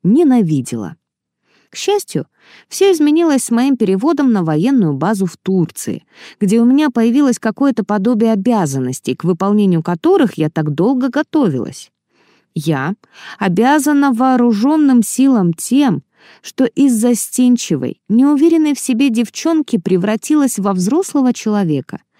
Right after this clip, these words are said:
с трезвыми взглядами на жизнь, но карьера в армии, тем более в роли русского лингвиста, оказалась не по мне. В тысяча девятьсот восемьдесят седьмом году мой шестилетний контракт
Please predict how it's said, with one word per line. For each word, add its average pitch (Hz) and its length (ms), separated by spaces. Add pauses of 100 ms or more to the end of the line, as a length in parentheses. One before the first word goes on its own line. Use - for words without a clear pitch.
(240)
с - 140
трезвыми 180 640
взглядами 196 600
на 180 220
жизнь, 196 480 (540)
но 220 200
карьера 233 640
в 220 120
армии, 170 520
тем 185 240
более 156 320
в 151 80
роли 160 240
русского 147 480
лингвиста, 143 680 (300)
оказалась 135 880 (200)
не 139 180
по 123 160
мне. 123 300 (920)
В - 80
тысяча 302 360
девятьсот 262 460
восемьдесят 240 600
седьмом 226 380
году 202 380 (480)
мой 269 160
шестилетний 247 720
контракт 226 720